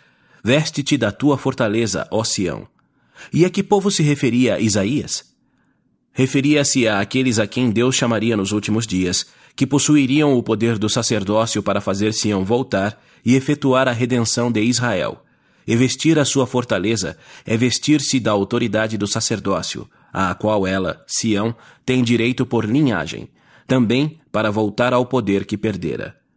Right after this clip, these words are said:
O que devemos entender por Sião soltando-se das cadeias de seu pescoço no versículo dois? Devemos entender que os remanescentes dispersos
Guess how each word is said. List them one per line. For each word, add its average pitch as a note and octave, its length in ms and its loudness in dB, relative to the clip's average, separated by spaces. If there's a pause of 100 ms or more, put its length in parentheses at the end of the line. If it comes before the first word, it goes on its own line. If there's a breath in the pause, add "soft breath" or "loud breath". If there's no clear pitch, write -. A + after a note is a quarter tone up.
(480)
O E3 100 6
que A3 140 0
devemos F3+ 400 2
entender B2 480 0
por A2+ 180 -2
Sião A#2 340 0
soltando-se A2+ 720 0
das G#2 200 0
cadeias A2 480 -2
de G2 100 -4
seu A#2 160 0
pescoço A2+ 540 -4
no G2 80 0
versículo G2+ 500 -4
dois? G#2+ 380 -4 (1080 soft breath)
Devemos D3+ 380 2
entender C3+ 480 2
que C3+ 100 -6
os G2+ 120 0
remanescentes B2+ 760 0
dispersos A#2+ 720 -2